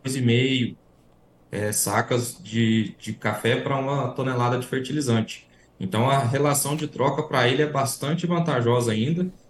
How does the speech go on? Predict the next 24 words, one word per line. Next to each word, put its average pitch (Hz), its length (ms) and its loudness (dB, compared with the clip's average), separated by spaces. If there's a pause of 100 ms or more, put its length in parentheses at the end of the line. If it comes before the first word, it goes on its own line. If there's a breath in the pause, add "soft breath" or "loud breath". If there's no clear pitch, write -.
(240)
e, 107 300 -4
e 117 160 0
ele, 127 240 0
e 123 100 0
o - 80 -2
produtor 127 460 0
tem 127 280 -6
que 147 80 -2
aproveitar 143 540 0
esse - 180 -4
momento, 147 540 0
pois 113 420 -2 (460 soft breath)
as 113 140 0
notícias 127 520 2
de 139 60 -6
fertilizante 127 760 0
também 131 640 0
podem 147 640 0 (100)
ocorrer 127 480 2
em 135 80 2
aumento 147 420 0
desse 139 240 -2
produto 147 500 0
aí. 160 240 -2